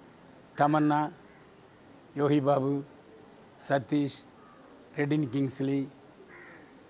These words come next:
மற்றும் டான்ஸ் மாஸ்டர் கலாவின் விஜய் டி வியின் நடன கலைஞர்கள் ஆகியோர் நட்சத்திர கலை விழாவுக்காக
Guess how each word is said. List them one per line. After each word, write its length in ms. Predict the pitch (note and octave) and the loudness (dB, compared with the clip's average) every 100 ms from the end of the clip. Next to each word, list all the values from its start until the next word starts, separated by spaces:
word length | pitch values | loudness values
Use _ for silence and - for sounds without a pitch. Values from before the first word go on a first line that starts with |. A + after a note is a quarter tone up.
| - - - - - - - - | -20 -20 -20 -20 -20 -20 -20 -4
மற்றும் 460 | D3 C#3 D3 A#2+ - - - - - - - - - - - B2+ | -2 0 0 -2 -6 -20 -20 -20 -20 -20 -18 -18 -18 -18 -14 2
டான்ஸ் 280 | D3 C#3+ - | 2 2 2
மாஸ்டர் 340 | D3 C3+ C#3 | 0 0 -4
கலாவின் 520 | A2+ C#3 D3 C#3+ C#3+ - - - B2+ | 2 4 4 4 0 -4 -14 -18 -8
விஜய் 340 | C3+ C3+ D3+ | -4 0 -2
டி 180 | - C#3 | 0 -2
வியின் 300 | B2+ B2+ C3+ - - - - - - - - - - - - - - - - | 0 -2 -4 -6 -18 -20 -20 -20 -20 -20 -20 -20 -20 -20 -20 -20 -20 -20 -18
நடன 340 | - C#3 D3+ C#3+ | -2 2 2 2
கலைஞர்கள் 500 | C3+ C3+ C3 A2+ G#2 - - | 0 0 0 -4 -10 -18 -14
ஆகியோர் 600 | - C#3 C3 C#3+ E3 F3 - - - | 0 2 4 2 2 0 -18 -20 -14
நட்சத்திர 480 | C3+ A#2+ - D3 D#3 | -8 -4 -2 0 0
கலை 300 | C#3+ C#3 C3+ | 0 0 0
விழாவுக்காக 600 | C3 B2+ A#2+ A2+ A#2+ C3 | 0 0 -2 -4 -2 -2